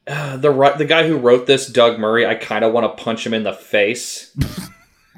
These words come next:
Speaker 2: Okay.
Speaker 1: Because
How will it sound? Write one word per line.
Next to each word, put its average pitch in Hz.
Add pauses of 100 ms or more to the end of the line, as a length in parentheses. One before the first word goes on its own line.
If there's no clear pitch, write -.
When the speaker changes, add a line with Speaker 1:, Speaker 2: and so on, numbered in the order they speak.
(1300)
Speaker 2:
Okay. 98
Speaker 1:
Because 120